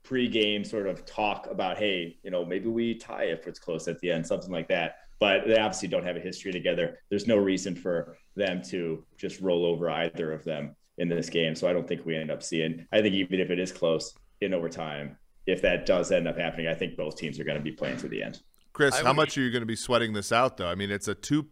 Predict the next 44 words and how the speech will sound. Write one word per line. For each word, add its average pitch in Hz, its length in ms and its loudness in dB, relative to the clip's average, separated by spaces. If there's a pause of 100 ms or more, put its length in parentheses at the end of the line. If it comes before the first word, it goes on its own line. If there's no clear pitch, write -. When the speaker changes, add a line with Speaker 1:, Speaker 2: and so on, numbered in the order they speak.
(140)
Speaker 2:
two 165 160 -2
point 160 320 0
nine 120 260 2
percent 110 460 -2
chance 92 500 -2 (300)
that 104 120 2
I 104 140 8
give 101 280 0
it 95 360 -2 (200)
using 107 360 0
our 101 140 2
tool 110 240 2
at 95 80 -2
P 110 120 0
F 101 100 0
F 101 140 -2
Greenline, 98 460 -2
P 107 100 -4
F 101 100 -4
F 98 120 -2
dot 98 200 -2
com, 92 240 -4
get 92 120 -4
yourself - 300 -6
an 98 80 -4
elite 92 240 -4
subscription. 87 720 -4 (520)
Uh, 107 440 8
nine 123 340 6
percent 135 460 0
chance 113 400 0
the 107 100 -6
Jaguars 98 720 2
win 98 220 -2
against 95 500 -6
the 101 80 -12
Colts. 92 540 -2 (340)
A 101 160 0
thirty-three 127 720 4
percent 117 460 2
chance, 110 400 0
more 104 260 2
or 101 60 2
less, 98 380 -2